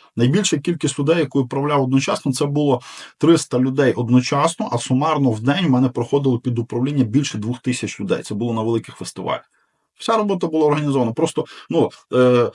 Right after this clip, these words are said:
определяєш сектора, на в секторі ставиш когось старшого, і він має під собою групу людей. Треба просто знайти людину, хто має такі дані, хто може це робити. От все. А там кількість людей дальше значення не має.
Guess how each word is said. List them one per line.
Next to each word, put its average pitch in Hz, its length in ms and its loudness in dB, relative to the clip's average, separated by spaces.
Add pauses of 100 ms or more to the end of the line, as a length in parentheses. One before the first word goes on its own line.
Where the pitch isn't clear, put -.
(120)
определяєш 156 640 2
сектора, 147 640 0 (140)
на 127 100 -2
в 123 60 -2
секторі 165 380 -2
ставиш 135 360 -2
когось 135 260 0
старшого, 196 520 -4
і 139 40 0
він 160 160 -2
має 143 200 -2
під 131 200 -8
собою 139 280 0
групу 123 340 0
людей. 95 260 -2
Треба 147 160 0
просто 151 280 -2
знайти 143 380 -2
людину, 143 440 2
хто - 260 -2
має 147 260 -2
такі 127 280 -4
дані, 147 280 -2
хто 131 180 -2
може 123 240 2
це - 160 -4
робити. 104 340 -2 (200)
От 180 180 -6 (140)
все. - 400 -4
А 127 60 -2
там 240 220 -2
кількість - 400 -4
людей 165 240 -2
дальше 139 280 -4
значення 127 380 2
не 113 180 0
має. 95 240 -4